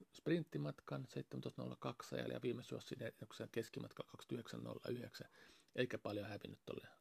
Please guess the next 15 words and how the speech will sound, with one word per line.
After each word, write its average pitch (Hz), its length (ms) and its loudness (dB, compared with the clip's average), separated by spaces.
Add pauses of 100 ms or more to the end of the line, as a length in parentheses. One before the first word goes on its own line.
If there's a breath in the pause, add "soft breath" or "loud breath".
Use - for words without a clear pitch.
Gulollekaan. 107 960 -4 (1200 soft breath)
Alses 110 440 2
jäi 113 260 -2
taakse. - 520 -4 (1800 soft breath)
Et - 80 -12 (160)
miten 113 200 2
startti 151 340 6
tosta 147 280 4
onnistuu, 123 680 2 (1400 soft breath)
niin 113 320 -2
tota, 110 280 2
ihan 120 220 2
voittokamppailisi 98 800 2
ilman 98 200 -4
muuta. - 460 -10